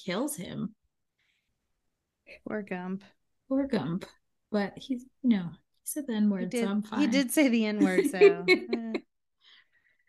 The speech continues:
Speaker 2: Meanwhile, at Melvin's house, Kiyoko is now awake. And she's like, "I have to go to the bathroom. You're gonna have to help me." So a
Speaker 1: This
Speaker 2: very
Speaker 1: scene. <laughs> I'm sorry. Go ahead.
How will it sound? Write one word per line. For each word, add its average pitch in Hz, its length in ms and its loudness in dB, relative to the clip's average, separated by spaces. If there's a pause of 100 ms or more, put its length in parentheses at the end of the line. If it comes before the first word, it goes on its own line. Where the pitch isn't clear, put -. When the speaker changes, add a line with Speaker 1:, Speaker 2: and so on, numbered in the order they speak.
(320)
Speaker 2:
Meanwhile, 262 880 4
at 220 120 2
Melvin's 254 520 2
house, 190 640 -4 (120)
Kiyoko 262 560 0
is 233 140 0
now 226 420 0
awake. 190 640 -2
And 185 240 -10
she's 208 240 -6
like, 196 160 -4
"I 208 120 -4
have 233 220 -8
to 220 100 -10
go 220 80 0
to 208 80 0
the 196 80 0
bathroom. 190 440 0
You're 185 120 -2
gonna 185 220 -4
have 185 160 -6
to - 80 -14
help 185 200 -6
me." 175 260 -8 (400)
So 294 280 4
a 269 80 4
Speaker 1:
This 233 120 2
Speaker 2:
very 370 460 6
Speaker 1:
scene. 156 760 -4 (340)
<laughs> - 380 0
I'm 277 100 8
sorry. 208 500 6
Go 202 100 10
ahead. 277 460 8